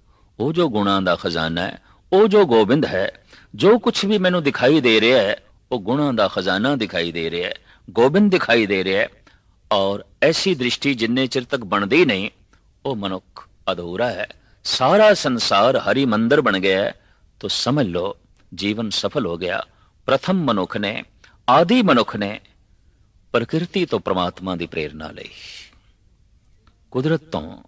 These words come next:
ਕਾਦਰ ਦਾ ਗਿਆਨ ਲਿਆ, ਸੰਸਾਰ ਤੋਂ ਨਿਰੰਕਾਰ ਦੀ ਜੋ ਹੈ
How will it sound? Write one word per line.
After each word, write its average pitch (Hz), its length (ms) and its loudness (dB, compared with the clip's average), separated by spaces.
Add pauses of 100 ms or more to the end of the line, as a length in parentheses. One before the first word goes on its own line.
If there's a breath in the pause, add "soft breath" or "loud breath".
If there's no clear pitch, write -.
(180)
ਕਾਦਰ 95 340 0
ਦਾ 95 160 0
ਗਿਆਨ 76 320 -8
ਲਿਆ, - 300 -16 (760 soft breath)
ਸੰਸਾਰ 135 680 2
ਤੋਂ 95 360 -4 (340)
ਨਿਰੰਕਾਰ 117 560 2
ਦੀ 117 140 -2
ਜੋ 85 140 -4
ਹੈ 98 220 -2